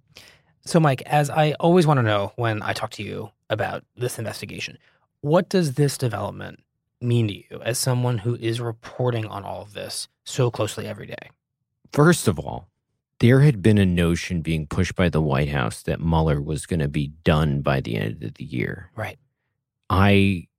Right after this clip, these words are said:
Speaker 2: didn't believe it at the time, and I believe it less so today.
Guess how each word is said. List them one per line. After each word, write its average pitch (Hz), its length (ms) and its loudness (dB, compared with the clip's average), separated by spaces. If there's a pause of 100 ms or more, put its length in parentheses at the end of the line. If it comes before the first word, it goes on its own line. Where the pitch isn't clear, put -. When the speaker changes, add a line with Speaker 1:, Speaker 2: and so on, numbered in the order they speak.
(140)
Speaker 2:
didn't 104 300 6
believe 92 400 4
it 90 80 4
at 87 160 2
the 82 100 -2
time, 78 560 0 (100)
and 92 120 0
I 76 100 -2
believe 78 420 -2
it - 120 -6
less 73 280 -2
so - 340 -6
today. - 480 -10